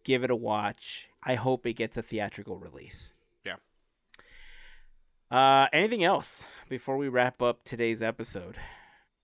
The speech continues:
Speaker 2: I think, I think we've covered a lot. I think this is a, a good episode, good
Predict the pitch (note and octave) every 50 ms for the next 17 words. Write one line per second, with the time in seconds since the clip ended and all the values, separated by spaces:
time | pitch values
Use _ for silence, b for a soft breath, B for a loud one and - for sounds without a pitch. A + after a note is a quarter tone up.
0 | _ _ _ _ - F2 A2 B2+ - F3+ A3+ - C3 C3 D3+ - D4 - - A#3
1 | E3+ - - E3+ E3+ E3+ E3+ D#3 D3+ C3+ C3 D#3+ G#3 G#3+ C#3 A2 A#2+ B2 D#3+ D#3+
2 | C#3+ - D3 C#3 - D#3 D3 C3+ D3 C3+ C3 B2+ A#2+ A#2 G2+ D2 G2+ A#2 A2+ G2+
3 | - _ _ - A2 - - A2+ A#2+ C#3 D#3+ D#3 D#3 - D3 C#3 - C#3+ C#3 C#3
4 | D3 C3+ _ - - -